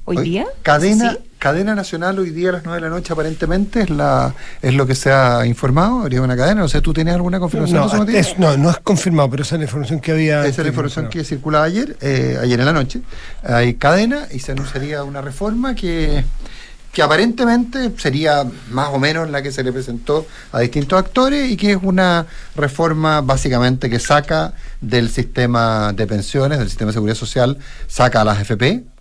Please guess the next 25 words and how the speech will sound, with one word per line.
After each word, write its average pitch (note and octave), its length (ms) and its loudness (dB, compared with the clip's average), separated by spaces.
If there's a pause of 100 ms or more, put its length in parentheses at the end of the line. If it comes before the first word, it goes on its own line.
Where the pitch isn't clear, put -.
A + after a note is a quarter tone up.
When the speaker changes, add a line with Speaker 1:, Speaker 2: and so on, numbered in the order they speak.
Speaker 2:
como G2+ 180 -6
las F#2+ 80 -6
conocemos A#2 440 -2
ahora, C#3+ 380 2 (180)
y E3+ 180 -2
de C#3+ 80 2
cualquier B2+ 300 -2
forma, F#2 480 -6
¿eh? G2 40 -8
La, F#2 240 -8
la, F2+ 300 -10 (220)
las G2 160 -4
expulsa G#2+ 520 -2
del F2+ 100 -4
sistema. - 460 -10 (440)
Eh, G#2 760 2
Speaker 1:
¿Y A#2 40 -2
Speaker 2:
establece A2+ 520 0
Speaker 1:
por G#4 100 2
qué, D4+ 100 -4
espérate, F#4+ 300 -2 (180)
¿por E4+ 140 -4
qué, - 180 -8
por F4 180 -4
qué A4 100 -2